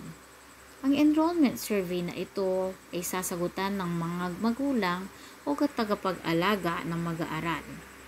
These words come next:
Basahing mabuti ang mga tanong at sagutan ang mga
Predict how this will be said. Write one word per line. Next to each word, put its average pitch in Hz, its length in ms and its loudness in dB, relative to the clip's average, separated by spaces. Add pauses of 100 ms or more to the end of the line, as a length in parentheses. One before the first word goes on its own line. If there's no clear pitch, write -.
(440)
Basahing 180 580 0
mabuti 226 720 0
ang 170 220 -2
mga 165 340 -2
tanong 233 400 4
at 240 160 -6
sagutan 247 560 0
ang 180 220 -2
mga 175 180 -4